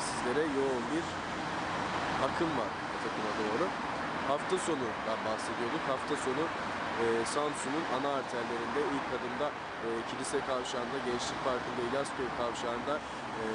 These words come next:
yoğun bir yüzüncü yıl bulvarında yoğun bir trafik oluşmuştu. Aynı zamanda Atakum'da, Adnan Menderes Bulvarı'nda, Atatürk Bulvarı'nda, İsmet İnönü ve Alparslan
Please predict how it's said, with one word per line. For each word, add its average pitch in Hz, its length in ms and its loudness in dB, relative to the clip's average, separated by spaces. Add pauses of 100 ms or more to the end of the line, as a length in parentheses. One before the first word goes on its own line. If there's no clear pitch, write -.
(280)
yoğun 151 320 4
bir 127 180 0
yüzüncü 120 360 -2
yıl 135 140 0
bulvarında 120 440 2 (120)
yoğun 151 300 2
bir 165 120 0 (320)
trafik 254 440 0 (760)
oluşmuştu. 113 600 2 (480)
Aynı 131 180 0 (100)
zamanda 127 340 0 (380)
Atakum'da, 131 520 0
Adnan 131 320 -2
Menderes 127 460 -2
Bulvarı'nda, 120 520 0
Atatürk 117 420 -4
Bulvarı'nda, 117 480 0 (400)
İsmet 143 320 0
İnönü 139 240 2
ve 151 120 4
Alparslan 135 520 0